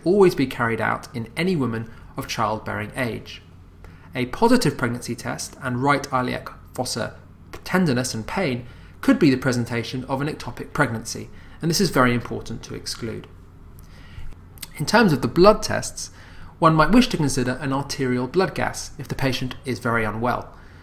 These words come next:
looking for an acidosis, altered base excess, and possibly raised lactate. For venous bloods,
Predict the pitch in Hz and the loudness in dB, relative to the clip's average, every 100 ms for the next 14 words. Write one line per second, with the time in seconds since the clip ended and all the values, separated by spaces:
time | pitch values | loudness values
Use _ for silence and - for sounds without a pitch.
0 | - 156 135 135 127 117 113 110 104 117 | -4 -2 0 -2 -2 -2 -2 -4 -2 2
1 | 147 156 156 - - - - 180 180 165 | 2 2 -2 -4 -12 -18 -6 -2 0 0
2 | 131 123 120 - - 110 110 - - - | 0 -2 -2 -6 -6 -6 -4 -6 -8 -16
3 | - - - 123 - 127 127 123 117 104 | -20 -20 -8 -6 -2 -2 0 -2 0 -2
4 | 107 - 127 131 - 107 107 - - - | -4 -4 -2 -2 -4 -12 -12 -16 -20 -20
5 | - - - - - - 135 123 208 214 | -18 -18 -18 -20 -20 0 2 4 4 4
6 | - - 113 - - - | 2 0 0 0 -4 -10